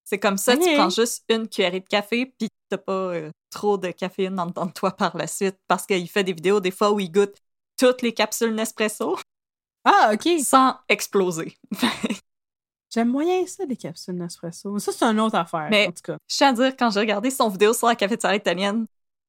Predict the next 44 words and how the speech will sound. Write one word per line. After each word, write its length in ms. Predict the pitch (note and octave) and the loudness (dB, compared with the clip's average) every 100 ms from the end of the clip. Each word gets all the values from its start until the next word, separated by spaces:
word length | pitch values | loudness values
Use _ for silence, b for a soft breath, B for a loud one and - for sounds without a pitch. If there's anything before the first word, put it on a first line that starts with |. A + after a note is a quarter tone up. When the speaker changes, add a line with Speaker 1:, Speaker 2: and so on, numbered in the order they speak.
| _ - | _ -10
Speaker 1:
je 120 | - | -4
me 80 | G#3+ | -2
disais, 200 | F#3+ G3 | 0 2
c'est 220 | A3+ - B3+ | 0 2 2
un 100 | B3+ | 2
cas 260 | D4 F4 | 2 2
de, 300 | C4 G#3 G3 G3 _ _ | 2 -2 -2 -6 _ _
je, 280 | G3 G3 G#3 | -4 2 2
je 100 | G3 | 2
me 80 | F#3+ | -2
suis 100 | F#3+ | 0
dit, 60 | A#3+ | 2
ah, 80 | B3 | 2
je 60 | |
vais 60 | G#3+ | 2
regarder 340 | A3 G#3 G#3+ C4+ | 2 4 2 2
une 120 | A#3+ | 0
vidéo 380 | F#3 G3+ G#3+ C4 - _ - | 0 2 2 2 -6 _ -8
puis 200 | - G#3 | 0 2
après, 260 | F#3 - A3 | 2 2 0
j'étais 160 | - | 0
comme, « 240 | F#3+ F3 F3+ | -2 0 4
Wow, 200 | A#3 A#3 | 6 4
je 100 | - | 2
fais 80 | G#3 | 0
rien 260 | G3 A#3+ C4+ | 2 2 2
comme 180 | A#3+ | 0
il 100 | G3+ | 0
faut. » 240 | F#3+ A#3 A#3+ - | -2 0 0 -2
Puis 640 | G#3 G3+ G3+ F#3+ F#3+ F#3+ | -2 0 0 -2 -2 -2
ça 320 | - - F#3 | -4 0 2
me 100 | E3+ | 2
tape 220 | F3+ A3+ A#3 | 0 -2 0
ses 160 | G#3+ | -4
nerfs. 360 | G3 G#3 G#3+ G#3+ _ _ _ | -2 0 -2 -6 _ _ _
Speaker 2:
Oui. 280 | A3 C4+ D4+ - _ _ _ _ _ | 2 4 2 -2 _ _ _ _ _
Oui, 360 | G3 B3 D4+ B3+ - | 0 4 4 2 -8
je 120 | - | 2
comprends 360 | C4 B3+ C4+ B3 | 4 4 4 2
tellement 340 | C#4 C4 C#4+ | 4 4 2
ce 120 | D#4 D4+ | 2 -2
sentiment. 720 | - B3 - - A#3 C4 A3 | 0 0 -2 -2 0 0 -2
Speaker 1:
<laughs> 200 | C4 F3 | -4 -2
Speaker 2:
Bon. 140 | F3 | -2